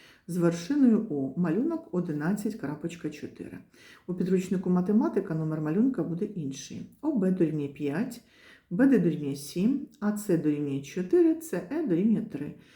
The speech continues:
Знайдіть О А і Д Ф. Приступаємо до виконання. Я виконала малюнок і коротко записала умову задачі. У нас А Б паралельно С Д, паралельно Е Ф.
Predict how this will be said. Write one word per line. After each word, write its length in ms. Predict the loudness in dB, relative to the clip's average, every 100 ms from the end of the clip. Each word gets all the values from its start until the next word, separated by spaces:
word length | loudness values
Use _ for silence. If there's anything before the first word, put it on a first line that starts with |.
| -20 _
Знайдіть 580 | 4 6 6 4 0 -4
О 240 | -2 -2 -2
А 180 | -6 -6 -8 _ -10
і 100 | -8
Д 320 | -2 -2 -2 -8
Ф. 140 | -10 -14 -20 _ _ _ _ -20 -20 _
Приступаємо 760 | 0 0 0 -6 -6 -6 -4 -4
до 140 | -4
виконання. 560 | -6 -8 -2 0 0 2
Я 180 | 4
виконала 520 | 4 2 0 -2 -4 -2
малюнок 540 | 0 0 0 -2 -2
і 60 | -2
коротко 480 | 0 0 0 -2
записала 560 | 0 0 0 -2 2 4
умову 320 | 8 8 6
задачі. 600 | 2 -2 -4 -4 -8 -20 -20 -20 -20 _ 4
У 100 | 6
нас 420 | 8 6 -2 -10 _ _ _
А 140 | 2
Б 380 | 4 4 2 2 2
паралельно 680 | 2 2 4 4 2 0 -2
С 240 | -4 -2
Д, 280 | 2 4 4
паралельно 760 | 2 -2 2 4 6 8 6 4
Е 180 | -4 -4
Ф. 320 | -4 -4 -8